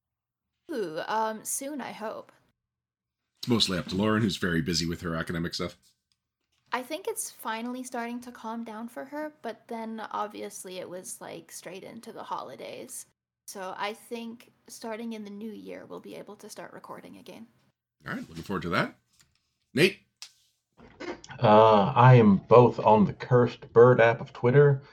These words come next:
Speaker 3: and the new deal of Blue Sky under Roskman, R O S C M A N, as the username. Um, still learning the faux pas and what I can and can't do on a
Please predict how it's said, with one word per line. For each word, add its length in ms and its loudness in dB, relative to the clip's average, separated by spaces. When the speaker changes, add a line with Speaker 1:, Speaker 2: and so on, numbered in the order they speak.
Speaker 3:
and 320 0
the 60 0
new 220 2
deal 300 2
of 280 -2
Blue 260 -4
Sky 640 2
under 320 2
Roskman, 920 2
R 240 8
O 140 4
S 160 -4
C 380 0
M 160 0
A 60 0
N, 380 0
as 100 -6
the 60 -4
username. 600 2
Um, 500 6
still 500 8
learning 400 10
the 240 4
faux 580 6
pas 420 8
and 180 -2
what 120 4
I 120 4
can 340 0
and 120 -6
can't 320 -2
do 300 -2
on 160 -4
a 140 -12